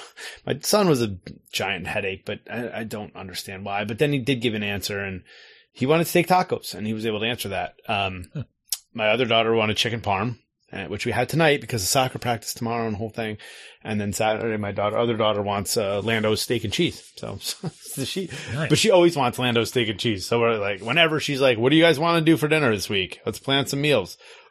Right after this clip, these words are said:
Speaker 1: "Lando's steak and cheese." So she always has that
Speaker 2: That's a
Speaker 1: answer.
Speaker 2: lot of steak.
Speaker 1: Yeah.
Speaker 2: No vegetarians in your house, I guess.
Speaker 1: Well,
Speaker 2: Huh?
Speaker 1: we don't, we don't always go to the Lando Steak and Cheese. No, my chicken parm kid, is, well, she, not a vegetarian, but she won't eat much meat. Like, she had nothing to do with the steak tacos, so,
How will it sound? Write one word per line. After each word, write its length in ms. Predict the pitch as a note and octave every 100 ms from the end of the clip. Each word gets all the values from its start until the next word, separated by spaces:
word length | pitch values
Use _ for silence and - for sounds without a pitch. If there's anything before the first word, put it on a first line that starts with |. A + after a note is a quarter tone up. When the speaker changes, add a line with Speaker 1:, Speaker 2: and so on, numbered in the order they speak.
| D3
Speaker 1:
"Lando's 320 | F3 F#3 F3+
steak 160 | F#3
and 100 | E3+
cheese." 260 | D3 F3 A#2+ -
So 160 | - G#2
she 220 | - A#2+
always 240 | G#2+ G#2 G2
has 140 | F2+
that 120 | F#2+
Speaker 2:
That's 40 | F#2+
a 40 |
Speaker 1:
answer. 80 | F#2+
Speaker 2:
lot 60 | G2+
of 80 | F#2+
steak. 280 | - C3
Speaker 1:
Yeah. 100 | A#2
Speaker 2:
No 160 | C3+ C#3
vegetarians 640 | C3+ C#3 C3+ C#3+ C#3+ C3+
in 80 | A2+
your 140 | C#3 C3+
house, 240 | F2+ F2
I 80 | F#2
guess. 180 | F2 E2+
Speaker 1:
Well, 220 | E3 D#3+
Speaker 2:
Huh? 40 | C#3+
Speaker 1:
we 80 |
don't, 240 | C3+ B2 - _ _ _ _ _
we 80 | A#2+
don't 160 | A2 F#2+
always 180 | - -
go 180 | - -
to 100 | -
the 200 | - - - -
Lando 260 | F#2+ E2
Steak 240 | E2 - F2+
and 80 | F2+
Cheese. 180 | A2+
No, 280 | C#3 D#3 A#2+
my 200 | A2+ A#2
chicken 340 | A2+ E3+ - C3+
parm 280 | C#3+ D3+
kid, 340 | B2 A#2 G#2+ G2
is, 180 | F#2+ A2+
well, 180 | A2 F#2+
she, 260 | F#2 A2+ G2
not 340 | G#2 A2+ C3+ C#3+
a 20 |
vegetarian, 560 | B2 G#2+ F#2+ A#2 G#2+
but 120 | G2 F#2+
she 100 | A#2
won't 420 | G2+ G#2+ B2 B2
eat 200 | A2+ C3
much 260 | A2 G2+ -
meat. 160 | A2 E2
Like, 120 | F#2
she 140 | -
had 80 | G#2
nothing 340 | G2+ F#2+ A2
to 80 | G2+
do 80 | G2+
with 120 | F#2
the 60 | F#2
steak 260 | - G2
tacos, 380 | - F#2+ - -
so, 220 | - -